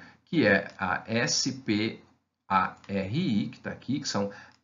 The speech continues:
agonistas da serotonina, é, e também, junto com, é, além de ser agonista, inibe a recaptação da serotonina,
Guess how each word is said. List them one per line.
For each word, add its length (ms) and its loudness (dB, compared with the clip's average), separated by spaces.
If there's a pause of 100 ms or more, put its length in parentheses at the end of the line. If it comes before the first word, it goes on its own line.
(160)
agonistas 1700 0
da 140 2
serotonina, 1400 -2 (340)
é, 260 -2
e 200 4
também, 580 2
junto 540 0
com, 200 -2
é, 380 -2
além 300 0
de 80 -4
ser 80 -2
agonista, 560 0
inibe 760 2 (240)
a 100 4
recaptação 960 0
da 80 -2
serotonina, 760 0